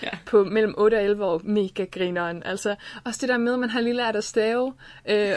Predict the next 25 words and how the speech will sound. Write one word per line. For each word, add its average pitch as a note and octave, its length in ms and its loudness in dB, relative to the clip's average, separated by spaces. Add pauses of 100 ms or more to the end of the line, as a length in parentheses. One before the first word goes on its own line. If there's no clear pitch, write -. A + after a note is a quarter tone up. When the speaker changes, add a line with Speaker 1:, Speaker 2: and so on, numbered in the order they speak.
(140)
Speaker 2:
så, A#3 200 -2
og A3+ 60 0
der A#3 60 4
er A3 60 6
bare A3+ 180 2
sådan, A#3 200 -4
altså, A3+ 140 -4
der A#3+ 100 0
var A#3+ 80 -2
en A3+ 160 2
sådan, A3+ 160 -4
"Hvad A3+ 100 2
er A3 40 2
din A3 160 0
livret?" A3 340 0
Så A#3 100 -10
han A3+ 100 -4
skrev G#3+ 200 -6
spaghetti, A#3+ 580 0
og A3 80 -2
stadig A#3 320 -2 (160)
det B3 120 2
S - 60 -12
P - 120 -10
I B3 420 -4